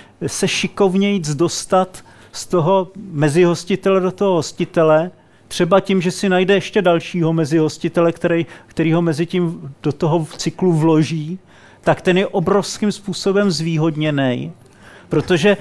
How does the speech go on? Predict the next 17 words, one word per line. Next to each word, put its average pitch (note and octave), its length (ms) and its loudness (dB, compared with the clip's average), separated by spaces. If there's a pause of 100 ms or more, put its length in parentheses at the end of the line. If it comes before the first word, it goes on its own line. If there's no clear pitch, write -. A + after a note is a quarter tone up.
(180)
paraziti F3 540 4
většinou G3 640 0 (260)
produkují G3 840 0 (1500)
stovky - 640 0
tisíc, G3 640 -4 (160)
taková G3 400 4
tox-, D#3 480 -4
taková, F3+ 720 0
eh, C#3 340 -6 (160)
tasemnice, F3+ 720 0
ta F#3 140 0
produkuje, F3 580 0
pom-, F3 340 -2
myslím, E3 460 -2
z C#3 80 -4
jednoho E3 360 0
článku E3+ 600 -2